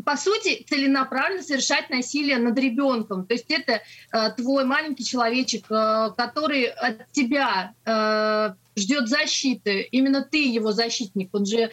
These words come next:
в принципе, кроме тебя никому не нужен. И ты же совершаешь над ним насилие. Ну, у меня такой разрыв, э, <laughs> мозга происходит, потому что, э, мне кажется, что это то, что просто можно, там, не знаю, сразу сдать ребенка в детский дом, потому что у вас контакт будет,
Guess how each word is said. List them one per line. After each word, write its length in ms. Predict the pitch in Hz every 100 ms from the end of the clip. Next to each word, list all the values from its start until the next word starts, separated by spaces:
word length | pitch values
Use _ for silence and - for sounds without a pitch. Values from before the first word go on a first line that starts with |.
| - -
в 40 |
принципе, 340 | 254 269 - 247
кроме 280 | 254 277 277
тебя 280 | 254 277
никому 380 | 302 269 247 247
не 140 | 262 269
нужен. 500 | 269 247 202 185 -
И 120 | 247
ты 180 | - 311
же 280 | 269 262 214 - -
совершаешь 640 | 254 262 262 330 330 320
над 200 | 247 233
ним 180 | 262 269
насилие. 600 | 254 262 - 370 330 226
Ну, 180 | 226 277
у 120 | 240
меня 360 | 269 311 320 247
такой 240 | 233 226
разрыв, 540 | 220 233 277 294 - 254
э, 220 | 220 202 - - - -
<laughs> 880 | 214 208 208 208 208 208 247 - 269
мозга 400 | 269 320 247 240
происходит, 640 | 220 226 - 359 392 392
потому 380 | - 226 226 262
что, 380 | 285 - 247 226 - - -
э, 200 | 233 233
мне 220 | 233 277
кажется, 420 | 302 302 285 - 254
что 220 | - 262
это 180 | 262 254
то, 220 | 254 339
что 220 | 349 254
просто 380 | 208 269 285 247
можно, 480 | 226 247 233 226 214
там, 240 | 202 202
не 80 | 220
знаю, 260 | 233 226 202
сразу 240 | 302 302
сдать 280 | 247 285 277
ребенка 260 | 240 254 233
в 60 |
детский 340 | 220 262 - 202
дом, 260 | 208 196
потому 260 | 196 220 233
что 180 | - 233
у 20 |
вас 200 | 240 240
контакт 380 | 247 240 311 269
будет, 240 | 226 226